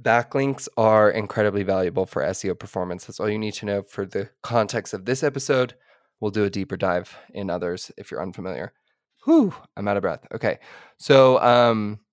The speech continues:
the next reason I love sponsored articles is the low production cost. So with a blog or an article,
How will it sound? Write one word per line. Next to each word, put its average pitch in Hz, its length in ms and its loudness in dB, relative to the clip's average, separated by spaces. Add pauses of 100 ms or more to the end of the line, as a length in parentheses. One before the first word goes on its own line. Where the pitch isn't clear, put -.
(140)
the 127 340 4
next 135 380 0
reason 104 500 -2 (100)
I 104 460 0
love 104 360 0
sponsored 95 520 -4 (100)
articles 90 680 -6
is 104 680 -4 (240)
the 107 160 -8
low 98 340 -2
production 98 580 -6
cost. - 520 -12 (480)
So - 160 -8
with 117 140 -4
a 123 60 -2
blog 104 520 2 (340)
or 113 120 -4
an 107 60 0
article, 120 600 -2